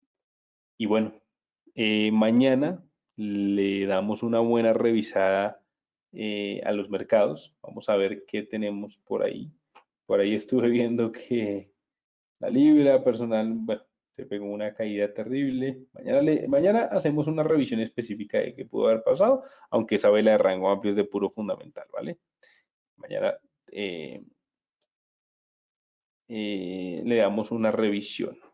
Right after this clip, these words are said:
¿Listo? Em, vale. Por acá se está uniendo Carol Polanco, faltando cinco minutos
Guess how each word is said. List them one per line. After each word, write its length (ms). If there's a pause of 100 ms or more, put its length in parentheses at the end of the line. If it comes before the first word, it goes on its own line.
(120)
¿Listo? 640 (1200)
Em, 1080 (840)
vale. 580 (480)
Por 240
acá 560 (800)
se 60
está 220
uniendo 460
Carol 320
Polanco, 520
faltando 480
cinco 420
minutos 880